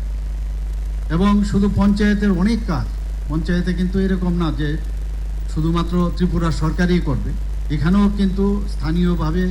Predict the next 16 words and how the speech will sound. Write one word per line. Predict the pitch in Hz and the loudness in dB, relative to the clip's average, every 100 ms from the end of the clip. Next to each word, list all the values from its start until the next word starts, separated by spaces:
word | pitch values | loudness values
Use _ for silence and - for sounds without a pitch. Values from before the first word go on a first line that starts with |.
| 180 | -2
আমরা | 147 151 | -2 -2
যেটা | 156 160 | -2 -2
vocal | 143 135 - 170 156 | -2 -2 -2 -2 -2
for | 160 | -2
local | 135 147 175 175 151 | -2 -2 -2 -2 0
বলি, | 139 117 - - - - - - - - | -2 -2 -4 -4 -4 -4 -4 -4 -4 -4
vocal | - 175 180 | -2 0 0
for | 175 | 0
ওখানের | 160 180 202 208 | 0 0 2 2
যে | 185 170 | 2 0
স্থানীয় | - 170 170 | -2 -2 -2
সম্পদ | 156 147 147 170 - | -2 -4 -4 -4 -2
সেটাকে | 180 175 180 202 202 | -2 0 0 0 -2
সামনে | - 160 165 180 | -2 -2 0 0
রেখে | 165 151 190 196 - - - - | 0 0 -2 -2 -4 -4 -4 -4
আমাদের | 139 151 165 | -2 0 0